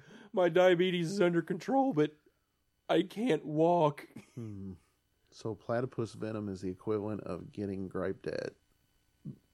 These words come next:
Speaker 1: Well, it depends. <laughs>
Speaker 2: Undergarments. Well, so
Speaker 1: <laughs>
Speaker 2: is that our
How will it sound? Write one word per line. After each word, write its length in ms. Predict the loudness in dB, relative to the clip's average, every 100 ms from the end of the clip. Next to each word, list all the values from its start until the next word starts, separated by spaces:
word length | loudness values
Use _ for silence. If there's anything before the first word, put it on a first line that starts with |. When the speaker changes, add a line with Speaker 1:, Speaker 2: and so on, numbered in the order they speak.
| _
Speaker 1:
Well, 200 | -4 -2
it 60 | -4
depends. 580 | -6 -4 -4 -4 -2 0 0 -2 -10 -10 -10 -14
<laughs> 640 | _ _ _ -18 -16 -8
Speaker 2:
Undergarments. 720 | -8 -8 -8 -10 -10 -14 -20 _ -20 -20 -20 -20 _ -6
Well, 480 | -2 0 -2 -4 _ -20 -6 -2 -2
so 520 | 0 2 4 2 0 _
Speaker 1:
<laughs> 1120 | -10 -8 -10 -10 _ _ _ _ _ _ -16
Speaker 2:
is 100 | -6
that 140 | -2 0
our 240 | 0 -4